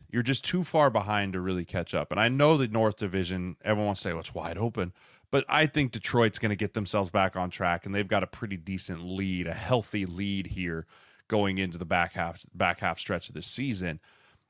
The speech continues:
So this is the turning point, right? The N F L used to have that, <laughs> what was it, the, the show they had on Sunday, it's like, "The Turning Point," right? This is, this is the turning point for the Minnesota Vikings.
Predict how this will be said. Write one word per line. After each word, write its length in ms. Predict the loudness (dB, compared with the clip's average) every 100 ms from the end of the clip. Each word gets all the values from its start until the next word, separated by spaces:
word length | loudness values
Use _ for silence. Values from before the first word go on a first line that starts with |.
| _
So 180 | 0 4
this 260 | 4 4 4
is 260 | 4 2
the 420 | 2 4 4 2 0
turning 260 | 0 2 2
point, 260 | 0 -4 -6
right? 420 | -4 -2 -2 -4 -2
The 140 | 4
N 80 | 4
F 140 | 4
L 320 | 4 6 4 2
used 160 | 0
to 80 | 2
have 160 | 2 4
that, 180 | 2 0 -2
<laughs> 120 | 2
what 120 | 4
was 120 | 4 2
it, 100 | 2
the, 320 | 2 2 0
the 140 | 0 -2
show 320 | 2 4 6
they 120 | 6
had 140 | 6 6
on 120 | 6
Sunday, 200 | 2 -2
it's 80 | 0
like, 160 | 0
"The 140 | 6 6
Turning 420 | 8 8 8 4
Point," 400 | 4 2 2 -8 -20 -20 -12 2
right? 220 | 4 6
This 220 | 6 8
is, 240 | 8 8 8
this 220 | 6 6
is 240 | 6 6
the 100 | 4 2
turning 360 | 6 4 4
point 300 | 4 4 4
for 80 | 0
the 80 | 0
Minnesota 420 | 0 0 0 0
Vikings. 580 | 2 2 0 -4 -6